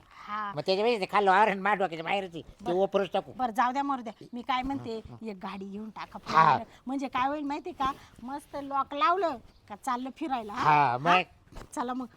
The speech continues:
Speaker 1: तुम्हाला भजी
Speaker 2: थार
Speaker 1: खाऊ.
Speaker 2: घेऊ, थार घेऊ.
Speaker 1: हा?
Speaker 2: थार गाडी घेऊ.
Speaker 1: थार का?
Speaker 2: हा. हा?
Speaker 1: थार
Speaker 2: थार घेऊ.
Speaker 1: घेऊ.
Speaker 2: थारच, मला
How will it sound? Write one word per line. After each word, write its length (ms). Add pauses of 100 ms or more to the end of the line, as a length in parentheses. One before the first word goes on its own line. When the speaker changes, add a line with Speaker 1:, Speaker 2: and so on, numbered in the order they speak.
Speaker 1:
तुम्हाला 300
भजी 160
Speaker 2:
थार 140
Speaker 1:
खाऊ. 80
Speaker 2:
घेऊ, 100
थार 240
घेऊ. 140 (240)
Speaker 1:
हा? 100 (200)
Speaker 2:
थार 180
गाडी 180
घेऊ. 120 (520)
Speaker 1:
थार 140
का? 160 (140)
Speaker 2:
हा. 160 (1040)
हा? 60
Speaker 1:
थार 80 (220)
Speaker 2:
थार 180
घेऊ. 140
Speaker 1:
घेऊ. 100 (100)
Speaker 2:
थारच, 300
मला 380